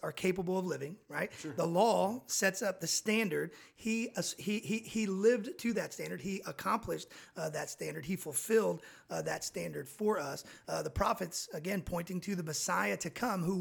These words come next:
Speaker 1: would ultimately be able to fulfill that. And Jesus came and said, "I have come not to abolish any of these things, but to fulfill them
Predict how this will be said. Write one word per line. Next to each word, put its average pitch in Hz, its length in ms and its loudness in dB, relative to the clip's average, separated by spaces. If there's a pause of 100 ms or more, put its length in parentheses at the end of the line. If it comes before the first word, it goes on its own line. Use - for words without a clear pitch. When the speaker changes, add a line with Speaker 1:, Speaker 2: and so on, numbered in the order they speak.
Speaker 1:
would 196 360 4 (240)
ultimately 185 380 0
be 180 240 -2
able 180 220 0
to 185 140 -4
fulfill 170 500 0
that. 143 260 -4 (240)
And 151 120 -6
Jesus 202 300 0
came 180 320 -2
and 175 100 -4
said, 165 360 0
"I 185 220 0
have 180 220 -4
come 180 360 -2
not 170 220 -2
to 220 100 -2
abolish 190 460 2
any 226 160 2
of 226 100 -2
these 226 180 -2
things, 147 380 -8 (260)
but 165 140 -4
to 180 120 -2
fulfill 160 480 4
them 170 300 -2